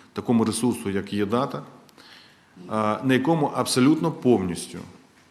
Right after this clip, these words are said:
публікуються всі дані щодо використання коштів державного бюджету.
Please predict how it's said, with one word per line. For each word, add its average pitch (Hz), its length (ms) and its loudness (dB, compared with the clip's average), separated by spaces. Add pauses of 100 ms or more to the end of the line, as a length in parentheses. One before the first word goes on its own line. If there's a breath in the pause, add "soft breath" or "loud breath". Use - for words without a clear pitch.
(120)
публікуються 117 640 -2
всі 131 380 -2
дані 135 420 0
щодо 110 280 -6
використання 107 640 -2
коштів 135 400 -4
державного 107 440 -2
бюджету. 95 320 -14